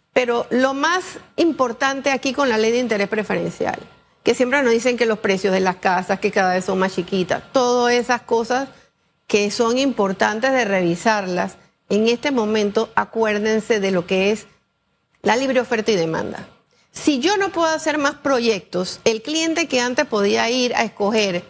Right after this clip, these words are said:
entre cuarenta proyectos, Susana Elizabeth,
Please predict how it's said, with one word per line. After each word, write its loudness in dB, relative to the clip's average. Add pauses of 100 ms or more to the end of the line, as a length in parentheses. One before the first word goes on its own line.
(240)
entre 0
cuarenta 0
proyectos, -2
Susana -2
Elizabeth, -2